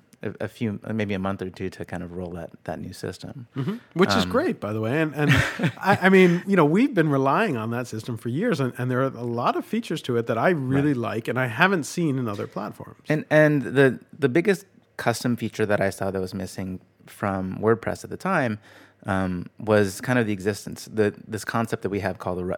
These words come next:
Speaker 1: the writing room,
Speaker 2: Mm-hmm.
Speaker 1: right? Where basically it's a multi-author system where in-, that incorporates kind of workflow.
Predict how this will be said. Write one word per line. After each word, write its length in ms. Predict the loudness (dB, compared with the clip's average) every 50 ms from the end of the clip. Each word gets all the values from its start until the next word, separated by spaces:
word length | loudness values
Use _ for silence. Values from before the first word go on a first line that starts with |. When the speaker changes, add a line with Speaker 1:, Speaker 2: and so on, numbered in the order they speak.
| -6
Speaker 1:
the 80 | -6 -4
writing 360 | -2 -2 -2 -2 -4 -8 -10 -12
room, 280 | -12 -14 -14 -18 -18 -12 -8 -6
Speaker 2:
Mm-hmm. 120 | -4 -2
Speaker 1:
right? 180 | -2 -4 -6 -10 -14 -20 -20 -20 -20 -16 _ 0
Where 120 | 2 6
basically 460 | 8 8 8 8 6 0 0 2 2
it's 120 | 0 0 -2
a 40 |
multi-author 1080 | -2 -2 0 -2 -2 -2 -2 -2 -2 -2 -2 -4 -4 -4 -4 -4 -6 -6 -8 -10 -12 -16 _ _ _ _ _ _ _ -8
system 600 | -2 0 0 0 0 0 0 0 2 0 0 0
where 280 | 2 2 0 0 -4 -8 -16 -20 -20 -20 _ -8
in-, 160 | -6 -6 -2 2
that 160 | 2 4 4
incorporates 480 | 2 2 0 -2 -2 0 -2 -4 -4 -6
kind 160 | -10 -10 -8
of 60 | -6
workflow. 760 | -2 -2 -2 -2 -2 -4 -6 -4 -2 -2 0 -2 -2 -4 -6